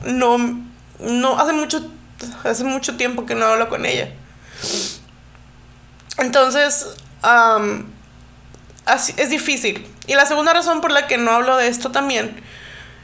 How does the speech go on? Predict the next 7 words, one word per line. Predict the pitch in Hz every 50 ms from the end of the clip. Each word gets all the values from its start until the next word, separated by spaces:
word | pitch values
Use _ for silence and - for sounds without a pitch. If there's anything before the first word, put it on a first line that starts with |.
| - - -
es | - 277 254
porque | 254 - 262 262 262 254 - 254 254 247 240 233 240 240 -
cada | 269 269 285 320 349 339
que | 427 415
por | 427 403 339
alguna | 311 277 254 226 - 220 254 269 302 330 359
razón | 370 381 320 294 - - - 247 208 180 - -